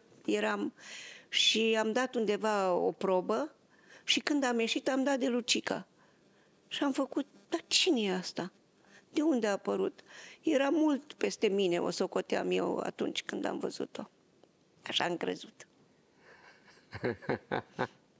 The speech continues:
Speaker 1: Era, era ca o, ca o petunie, așa arăta, mov. Uh, a fost o viață foarte frumoasă pe care am avut-o în teatru.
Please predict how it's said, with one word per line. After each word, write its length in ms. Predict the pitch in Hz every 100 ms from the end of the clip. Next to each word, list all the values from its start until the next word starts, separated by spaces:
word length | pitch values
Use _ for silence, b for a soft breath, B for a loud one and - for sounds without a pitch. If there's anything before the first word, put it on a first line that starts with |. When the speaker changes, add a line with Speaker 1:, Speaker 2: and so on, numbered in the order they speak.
| _ _ _ _ _ _ _ _ _ _ B B B B B
Speaker 1:
Era, 340 | - 202 202 202 _ - _ - _ -
era 240 | - 220 226
ca 160 | 226 220
o, 520 | 220 214 214 208 208
ca 200 | - 226
o 140 | 226 226 _ _ _
petunie, 640 | - 226 233 202 156 160 165 _ _ -
așa 240 | - -
arăta, 400 | - - - -
mov. 380 | 175 196 175 - - 98 - - - - - - - - - - - - B B B B B -
Uh, 400 | 185 190 190 185
a 60 | 208
fost 180 | 254 247
o 60 |
viață 300 | 214 226 220
foarte 340 | 196 202 196 185
frumoasă 460 | 180 180 180 170
pe 100 | -
care 200 | 175 180
am 100 | 180
avut-o 300 | 175 175 175
în 100 | 175
teatru. 560 | 165 170 165 185 190 233